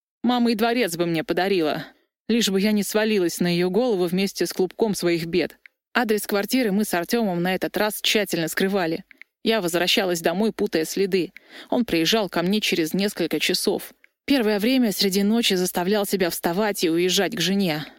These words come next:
Потом стал просто звонить ей с работы. Для развода с Юрием я наняла адвоката. Нас развели заочно. Зина спокойно согласилась на развод, получив документы на квартиру и счёт на своё имя.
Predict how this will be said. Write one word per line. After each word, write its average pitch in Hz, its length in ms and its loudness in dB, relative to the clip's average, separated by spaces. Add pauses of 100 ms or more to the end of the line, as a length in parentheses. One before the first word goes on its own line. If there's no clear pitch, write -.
(260)
Потом 240 320 -2
стал 180 240 -2
просто 202 320 -2
звонить 170 360 -2
ей 147 120 0
с - 100 -8
работы. 165 460 -4 (1000)
Для 285 160 2
развода 208 400 0
с - 140 -6
Юрием 208 400 2
я 202 200 0
наняла 170 340 2
адвоката. 160 760 -2
Нас 247 260 0
развели 170 340 0
заочно. 165 640 -2 (680)
Зина 247 300 2
спокойно 233 460 0
согласилась 170 640 0
на 175 120 0
развод, 190 440 -2
получив 175 380 0
документы 180 480 0
на 160 140 -2
квартиру 180 560 0
и 151 80 0
счёт - 320 0
на 151 60 -2
своё 156 280 0
имя. 156 380 -2